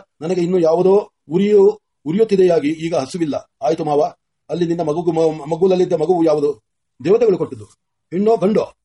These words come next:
ಹೆಣ್ಣು. ಮಾವ, ಕೋಪ ಮಾಡಿಕೊಳ್ಳಬೇಡಿ. ಆ ಹೆಣ್ಣನ್ನು ಮಾತ್ರ ಕ್ಷತ್ರಿಯನಿಗೆ ಕೊ-, ಕೊ-, ಕ್ಷತ್ರಿಯನಿಗೆ ಕೊಡಬೇಡ. ಸದ್ಬ್ರಾಹ್ಮಣನನ್ನು ನೋಡಿಕೊಡು,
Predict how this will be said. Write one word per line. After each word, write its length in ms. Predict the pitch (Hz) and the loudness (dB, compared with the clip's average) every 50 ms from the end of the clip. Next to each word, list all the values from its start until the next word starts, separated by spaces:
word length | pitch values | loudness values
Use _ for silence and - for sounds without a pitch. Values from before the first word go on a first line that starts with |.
| _ _ _ - | _ _ _ -2
ಹೆಣ್ಣು. 280 | 170 180 165 127 - _ _ _ _ _ _ _ _ _ _ _ _ - | -2 -2 -2 -4 -6 _ _ _ _ _ _ _ _ _ _ _ _ -12
ಮಾವ, 220 | 120 131 143 165 | -8 -4 -4 -4
ಕೋಪ 440 | 180 - _ _ _ - 147 151 180 | -4 -6 _ _ _ -12 -12 -10 -8
ಮಾಡಿಕೊಳ್ಳಬೇಡಿ. 540 | 156 156 143 135 143 135 131 127 123 151 - _ _ _ _ _ _ _ _ _ - | -8 -8 -6 -6 -6 -6 -6 -6 -8 -10 -12 _ _ _ _ _ _ _ _ _ -6
ಆ 80 | - 185 | -4 -4
ಹೆಣ್ಣನ್ನು 300 | 160 170 185 196 208 214 | -2 0 2 2 2 2
ಮಾತ್ರ 240 | 196 196 196 208 208 | 2 0 0 -2 -4
ಕ್ಷತ್ರಿಯನಿಗೆ 580 | 202 - 196 185 190 190 185 175 170 170 170 | -2 -2 0 2 2 2 2 0 -2 -2 -4
ಕೊ-, 180 | 160 - 160 147 | -6 -4 -6 -2
ಕೊ-, 120 | 147 156 | -2 -4
ಕ್ಷತ್ರಿಯನಿಗೆ 460 | 143 - - 185 196 202 190 180 175 175 | -4 -4 -6 0 2 2 4 4 0 0
ಕೊಡಬೇಡ. 280 | - 151 143 139 123 110 - _ _ _ _ _ _ _ _ _ _ _ _ _ _ - | 0 0 2 2 0 0 -4 _ _ _ _ _ _ _ _ _ _ _ _ _ _ -4
ಸದ್ಬ್ರಾಹ್ಮಣನನ್ನು 760 | - 196 175 131 127 151 175 196 190 190 190 180 185 180 185 | -4 -4 -4 -2 -2 -2 0 2 2 2 2 0 0 0 0
ನೋಡಿಕೊಡು, 400 | 190 165 160 165 160 135 117 - | 0 0 -2 -2 -4 -8 -10 -10